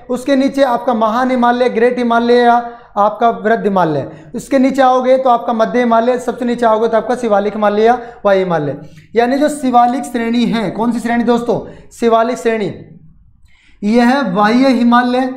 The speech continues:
पर्वत की सबसे दक्षिणी चोटी है, दक्षिणी श्रेणी है, सबसे यानी नीचे वाली, सबसे दक्षिण में पड़ने वाली श्रेणी है,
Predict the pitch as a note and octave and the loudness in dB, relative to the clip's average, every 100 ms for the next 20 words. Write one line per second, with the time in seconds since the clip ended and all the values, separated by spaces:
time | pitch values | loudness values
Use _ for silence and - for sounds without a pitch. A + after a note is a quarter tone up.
0 | - - A#3+ B3 C4 C4+ D4 C#4+ - B3 | -14 0 0 2 -4 -4 -4 -4 -2 -2
1 | A#3 C#4 A3+ G#3+ A3+ A#3+ B3 - G#3+ G3 | 0 -2 0 -2 -2 0 0 0 -2 -2
2 | G3+ G3+ - - - G#3+ B3+ B3 - F3+ | -2 -2 -4 -14 -4 -4 -2 -6 -4 -4
3 | D3+ C3 A2+ - - - _ A3+ B3 D#4 | -4 -6 -10 -18 -20 -20 _ -2 -2 0
4 | C#4+ C#4+ C4 C4+ C#4+ B3 G#3+ F3+ A#3+ - | 0 2 2 2 2 2 0 -4 -6 -2
5 | C4 G#3 C4 C4 A#3+ F#3+ - - B3+ B3+ | 0 0 -2 -2 -2 -4 -6 -4 -2 0
6 | B3+ A#3+ B3+ B3+ A3+ G3+ E3+ C#3 - | 2 2 0 -4 -4 -2 -4 -6 -12